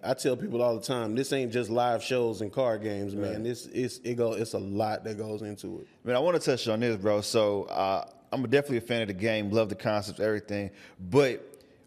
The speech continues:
Speaker 2: when you release the second edition, it,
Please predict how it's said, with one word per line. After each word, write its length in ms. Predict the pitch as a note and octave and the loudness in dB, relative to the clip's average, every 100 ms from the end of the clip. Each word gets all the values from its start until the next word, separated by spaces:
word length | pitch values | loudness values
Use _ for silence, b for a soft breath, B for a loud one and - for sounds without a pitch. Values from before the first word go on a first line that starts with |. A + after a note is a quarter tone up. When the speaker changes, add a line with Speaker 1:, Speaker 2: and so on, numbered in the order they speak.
| _ - _ _ - | _ -20 _ _ -6
Speaker 2:
when 160 | A2 | -2
you 100 | C3 E3 | 0 4
release 340 | D#3+ D3 C#3 | 4 4 2
the 120 | B2 | 0
second 380 | A#2 C#3 C3 A#2 | 4 4 4 0
edition, 560 | G#2 A2 A2 - A2 G#2+ | 0 0 0 0 -2 -2
it, 320 | A2+ G#2+ G2 | 0 0 0